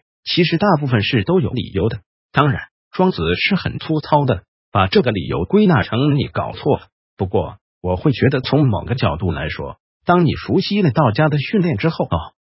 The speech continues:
你会比较不会。当然，这话我讲其实是超级虚的，因为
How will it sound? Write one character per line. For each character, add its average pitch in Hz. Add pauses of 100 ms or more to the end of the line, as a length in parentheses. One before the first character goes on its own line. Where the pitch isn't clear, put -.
(120)
你 127
会 180
比 131
较 -
不 143
会。 101
当 135
然， - (260)
这 180
话 127
我 127
讲 -
其 -
实 143
是 135
超 196
级 113
虚 170
的， - (260)
因 113
为 82